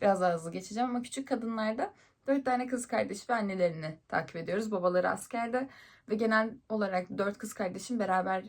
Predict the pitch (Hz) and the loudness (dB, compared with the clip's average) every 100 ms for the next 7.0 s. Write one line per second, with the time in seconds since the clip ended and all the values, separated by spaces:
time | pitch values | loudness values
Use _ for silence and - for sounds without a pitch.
0 | - 160 165 165 175 175 175 175 170 165 | -8 -6 -6 -4 0 0 0 -2 -2 -6
1 | 170 175 175 175 165 160 151 151 165 - | -6 -6 -4 -4 -2 -4 -4 -6 -8 -4
2 | - - _ - 180 214 240 240 262 226 | -6 -6 _ -12 -2 4 6 8 6 6
3 | 202 180 165 160 156 160 160 165 - 180 | 6 6 4 0 0 0 0 0 0 4
4 | 170 160 160 165 160 175 160 - - - | 4 4 -2 -4 -4 -4 -6 -8 -10 -6
5 | 208 359 - - - _ _ - 330 359 | -6 -8 -16 -20 -20 _ _ -6 -4 -2
6 | 277 190 170 - - _ - 196 208 208 | -2 0 -2 -4 -12 _ -4 -2 -2 -4